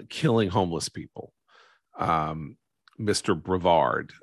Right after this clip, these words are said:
uh, whose father was desperately trying to get him committed to a mental institution 'cause he knew that he was very sick and he kept getting released. He's been arrested three or four times. Um,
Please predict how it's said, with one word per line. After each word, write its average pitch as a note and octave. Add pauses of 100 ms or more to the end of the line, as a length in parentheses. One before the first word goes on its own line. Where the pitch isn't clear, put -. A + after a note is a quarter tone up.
uh, D#2+
whose -
father F#2
was D2+
desperately D#2+
trying D#2+
to D#2
get D2+
him D2
committed D#2
to -
a C2+
mental D2+
institution D2
'cause -
he D#2+
knew C#2+
that C#2
he -
was C#2+ (100)
very C#2+
sick -
and D2 (380)
he A#2
kept E2+
getting C#2+
released. G#2
He's D2+
been C2+
arrested D2+
three D#2+
or E2
four -
times. F2 (480)
Um, E2